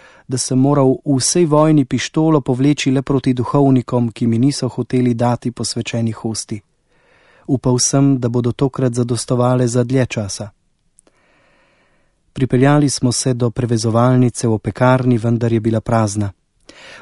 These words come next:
Vse so odpeljali v največji naglici, saj so se nemške linije umaknile za slabih osemsto metrov, ko so nam ladijski in tankovski topovi prizadejali velike izgube.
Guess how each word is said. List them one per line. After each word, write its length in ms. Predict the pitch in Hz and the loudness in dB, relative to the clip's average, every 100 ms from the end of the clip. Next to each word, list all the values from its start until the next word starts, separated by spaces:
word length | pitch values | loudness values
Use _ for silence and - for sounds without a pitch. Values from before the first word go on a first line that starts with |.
| - | -2
Vse 220 | 139 208 | 2 2
so 120 | 175 | 2
odpeljali 540 | 156 135 127 147 156 | 0 2 2 4 4
v 60 | 139 | 4
največji 420 | 135 143 147 - | 2 2 0 0
naglici, 580 | 120 139 143 143 - 143 | 0 0 0 -2 -2 -2
saj 180 | - 127 | -2 -2
so 160 | - | -2
se 160 | 117 120 | -2 0
nemške 440 | 117 147 139 - | 2 2 0 0
linije 320 | 127 139 131 123 | 2 4 4 4
umaknile 600 | 117 110 - 139 135 120 | 2 0 0 2 2 0
za 140 | 117 | -2
slabih 560 | - 135 131 127 120 135 | -2 0 2 2 -2 -2
osemsto 480 | 139 123 117 - | -4 -2 -4 -2
metrov, 440 | 113 135 139 135 123 - - - - _ | 2 2 2 2 0 -2 -18 -20 -20 _
ko 120 | 131 | -4
so 320 | - 127 127 | 0 2 2
nam 300 | 131 131 131 | 2 4 4
ladijski 640 | 127 151 143 131 - 139 135 | 4 2 2 -2 -2 0 2
in 120 | 139 | 2
tankovski 680 | 123 135 139 135 123 - 120 | 2 0 0 2 0 0 -4
topovi 440 | 117 101 131 127 123 | -4 2 2 2 0
prizadejali 760 | 123 120 120 117 117 113 113 | -2 -2 0 2 2 2 2
velike 380 | 110 110 - 110 | 0 -2 -2 -4
izgube. 420 | 107 107 110 104 | -4 -4 -4 -4